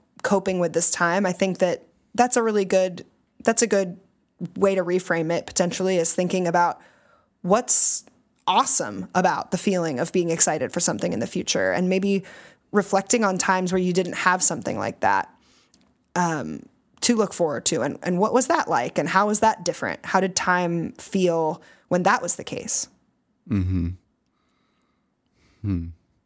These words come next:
Speaker 2: I think, um, if you've got, if you wanna reduce the excitement, you gotta express it
Speaker 1: Mm.
Speaker 2: through movement.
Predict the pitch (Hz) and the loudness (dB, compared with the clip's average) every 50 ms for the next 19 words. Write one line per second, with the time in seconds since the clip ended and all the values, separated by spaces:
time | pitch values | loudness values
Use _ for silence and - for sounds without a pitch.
0 | _ _ _ _ _ _ _ _ _ _ _ _ _ _ _ _ _ _ _ _ | _ _ _ _ _ _ _ _ _ _ _ _ _ _ _ _ _ _ _ _
1 | _ _ _ _ _ _ _ _ _ _ _ _ _ _ _ _ _ _ _ _ | _ _ _ _ _ _ _ _ _ _ _ _ _ _ _ _ _ _ _ _
2 | _ - - - - 120 - - 139 127 - - - - 104 104 101 95 95 95 | _ -20 -14 -8 -8 -6 -2 -2 -2 -2 -4 -6 -12 -6 -2 0 0 2 2 2
3 | 92 92 92 92 92 92 95 92 92 90 90 - _ _ _ _ _ _ _ _ | 0 0 0 0 -2 -2 -2 -4 -4 -6 -8 -12 _ _ _ _ _ _ _ _
4 | _ _ _ _ _ _ _ _ _ _ _ _ _ _ _ _ _ _ _ _ | _ _ _ _ _ _ _ _ _ _ _ _ _ _ _ _ _ _ _ _
5 | _ _ _ _ _ _ _ _ - 127 110 - - 123 113 104 - - _ _ | _ _ _ _ _ _ _ _ -8 -8 -6 -2 0 0 2 0 -2 -4 _ _
6 | - 123 113 - 117 113 131 131 123 110 104 98 110 110 113 104 - - 107 101 | -10 -8 -6 -2 0 2 4 4 4 2 2 2 0 0 0 0 -4 -4 -4 -4
7 | - - - - 110 - - 123 123 123 - - _ _ - - - - - - | -4 -4 -2 0 0 0 2 0 0 0 -2 -6 _ _ -20 -20 -20 -20 -20 -20
8 | - - - _ _ _ _ _ _ _ _ _ _ - - 113 107 - 107 101 | -20 -20 -20 _ _ _ _ _ _ _ _ _ _ -14 -12 -10 -6 -4 -2 -2
9 | 92 92 90 82 85 85 78 - - - - 110 107 - - 135 135 - _ _ | 0 0 0 0 -2 -2 -4 -6 -8 -4 -2 0 0 0 0 -2 -2 -4 _ _
10 | _ _ _ _ _ _ - 185 196 208 202 202 196 190 190 147 110 101 95 95 | _ _ _ _ _ _ -6 -4 -2 0 0 0 0 -2 0 2 2 2 2 2
11 | 92 95 95 92 95 101 104 104 101 110 113 110 107 - | 0 0 0 0 0 0 0 0 2 2 0 0 -2 -4